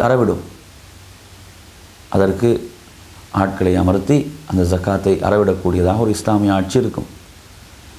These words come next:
ஒரு இஸ்லாமிய ஆட்சி இல்லாத நாடுகளிலே வாழக்கூடியவர்கள், அவர்கள் அந்தந்த பகுதியிலே உள்ள ஜமாத்துகள், அந்தந்த பகுதியில் உள்ள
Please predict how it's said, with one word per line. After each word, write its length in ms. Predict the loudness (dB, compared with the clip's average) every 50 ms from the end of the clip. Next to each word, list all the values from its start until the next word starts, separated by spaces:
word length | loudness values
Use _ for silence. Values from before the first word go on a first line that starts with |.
| -16 -6
ஒரு 100 | -2 0 0 0
இஸ்லாமிய 380 | 0 0 0 2 2 2 2 2 2 2
ஆட்சி 200 | 2 0 0 0 2 2
இல்லாத 320 | 4 4 4 4 2 0 0 -2 -6 -10 -14 -20 -20 -20 -20 -20 -20 -20 -20 -20 -20 -20 -20 -20 -20 -20 -20 -20 -20 -20 -20 -20 -20 -20 -8 -2 0 2
நாடுகளிலே 460 | 4 4 4 4 4 4 4 4 4 4
வாழக்கூடியவர்கள், 800 | 4 2 2 0 0 -2 0 0 2 0 0 0 0 0 0 0 -2 -6 -12 -20 -20 -20 -20 -20 -20 -20 -20 -20 -20 -20 -20 -20 -20 -20 -20 -16 -6 -2 0
அவர்கள் 300 | 2 2 2 2 2 2 4
அந்தந்த 360 | 4 2 4 2 2 2 0 0 0
பகுதியிலே 400 | 0 0 2 2 2 4 4 4 4 2
உள்ள 120 | 2 2 0 0 -2 -8 -18 -20 -20 -20 -20 -20 -20 -20 -20 -20 -20 -20 -20 -20 -20 -20 -20 -20 -12 -6 -2 0
ஜமாத்துகள், 680 | 2 2 2 2 2 2 0 0 -2 -2 -2 -2 -4 -6 -12 -20 -20 -20 -20 -20 -20 -20 -20 -20 -20 -20 -20 -20 -20 -20 -20 -20 -20 -20 -20 -20 -20 -6 0
அந்தந்த 320 | 2 2 4 4 2 2
பகுதியில் 340 | 2 2 2 2 4 4 4
உள்ள 280 | 4 4 4 2 0